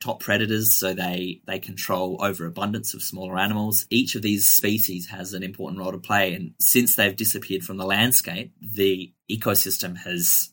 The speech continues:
has really struggled to, to keep healthy. So by reintroducing these species, we can restore some of those components that made that ecosystem, all those interactions between plants and animals and soil and the rest of the environment. We can keep that as healthy as possible.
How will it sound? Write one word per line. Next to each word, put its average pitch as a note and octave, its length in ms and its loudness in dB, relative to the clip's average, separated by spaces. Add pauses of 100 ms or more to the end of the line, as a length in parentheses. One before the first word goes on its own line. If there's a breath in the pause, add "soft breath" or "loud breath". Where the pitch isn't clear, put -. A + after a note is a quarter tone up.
has F#2 220 -4
really G2 240 2
struggled F#2 600 -2
to, F2 440 -2
to - 100 -6
keep - 240 -6
healthy. F#2+ 460 0
So F2+ 200 -2
by F#2+ 140 0
reintroducing G2+ 580 0
these F2 180 -4
species, G2+ 680 -2
we F#2 600 -2
can F2+ 540 -6
restore G#2 520 4
some F#2+ 200 -2
of F#2 140 -10
those F2 480 -2
components F2 680 -2
that - 220 -8
made G2 440 0
that F#2 180 -2
ecosystem, F#2+ 680 -2
all G#2 160 0
those F#2+ 200 -2
interactions G2 600 -8
between - 340 -12
plants G2 380 -4
and G#2+ 120 -8
animals F#2 480 -4
and - 140 -10
soil F#2 460 -4
and F#2 80 -8
the F#2+ 60 -10
rest - 180 -6
of - 40 -18
the F#2+ 80 -4
environment. F#2 580 -6
We G2+ 80 -4
can G2+ 80 -6
keep G#2 200 0
that F#2+ 140 -2
as F2+ 80 -2
healthy F#2+ 360 -4
as E2+ 120 -4
possible. - 580 -6